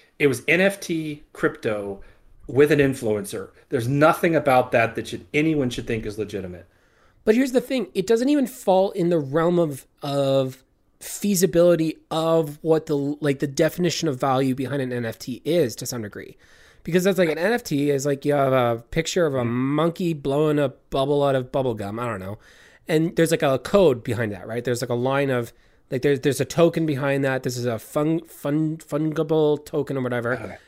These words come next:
Speaker 2: And that's the thing, right? And I'm like, "Cool." I understood it. I understood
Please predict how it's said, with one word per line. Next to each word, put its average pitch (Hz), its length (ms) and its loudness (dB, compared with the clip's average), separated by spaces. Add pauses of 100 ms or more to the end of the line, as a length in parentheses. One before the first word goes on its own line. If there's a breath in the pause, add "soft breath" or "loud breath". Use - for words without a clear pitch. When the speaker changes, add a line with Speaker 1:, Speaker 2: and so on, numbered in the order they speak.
Speaker 2:
And 151 100 -2
that's 147 180 -2
the 165 100 -6
thing, 156 400 -4 (160)
right? 143 240 -2
And 190 100 -4
I'm 202 60 0
like, 214 200 -4
"Cool." 269 240 -2 (140)
I 185 180 -2
understood 214 540 2
it. 131 140 -8
I 147 140 -4
understood 175 680 0